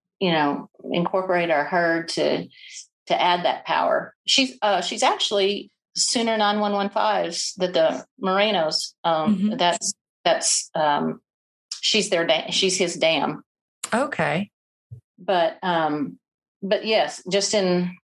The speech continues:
Speaker 1: what is that, seven, eight years now
Speaker 2: Mm-hmm.
Speaker 1: that we've had them, you know, our herd, our herd has changed. And, and I think if you don't change, you're not going anywhere. You know, you always wanna stay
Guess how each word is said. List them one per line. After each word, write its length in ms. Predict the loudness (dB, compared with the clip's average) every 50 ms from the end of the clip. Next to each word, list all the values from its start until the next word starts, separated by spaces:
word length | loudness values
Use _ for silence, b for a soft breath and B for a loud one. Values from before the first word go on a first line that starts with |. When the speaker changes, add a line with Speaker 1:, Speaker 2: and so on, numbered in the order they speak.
| _ _
Speaker 1:
what 140 | -2 0
is 80 | 0 2
that, 260 | 0 0 0 -2 -6
seven, 340 | -2 0 0 0 0 0 0 0
eight 200 | 0 0 0 0
years 360 | 0 0 0 0 0 0 0
now 320 | 0 2 2 2 2 0 0
Speaker 2:
Mm-hmm. 180 | 0 -2 0 0
Speaker 1:
that 120 | 0 0 2
we've 200 | 0 0 0 0
had 260 | 0 0 0 2 0
them, 320 | -2 -2 -2 -6 -8 -12 _ _ _ _ _ _ _
you 100 | -2 0
know, 200 | 2 2 0 -2 -2 0
our 160 | 0 0 2
herd, 320 | 2 0 0 0 -4 -4 -2
our 140 | -2 0 0
herd 200 | 2 0 0 0
has 180 | -2 -4 -4
changed. 500 | -2 0 2 2 2 2 0 0 -2 -2
And, 380 | 0 0 0 0 0 -2 -4 -6 -12 _ _ _ _ _ _ _ _ _ _ _ _ _ _ _ _ _
and 160 | 0 2 2
I 140 | 2 0 0
think 220 | 0 -2 0 0
if 160 | -2 -2 -2 -2
you 380 | -2 0 0 0 0 -2 B B B B B B B _ _ _ _ -10 -10 -10 -2
don't 280 | 0 0 2 2 0 -4
change, 380 | -2 0 0 0 0 0 -2
you're 80 | 0 0
not 220 | 0 0 0 0 0
going 240 | 0 0 0 0 -2
anywhere. 540 | -2 -4 -4 -2 0 0 0 0 -2 -6 -14 _ _ _ _ _ _ _ _ _ _ _ _ _ _ _ _ -4
You 100 | -2 0
know, 120 | 2 2
you 180 | 0 0 -2 0
always 420 | 0 0 2 2 0 0 -2 -2
wanna 220 | 0 0 2 0
stay 680 | 0 -2 -4 -2 0 2 2 2 2 0 -4 -6 -10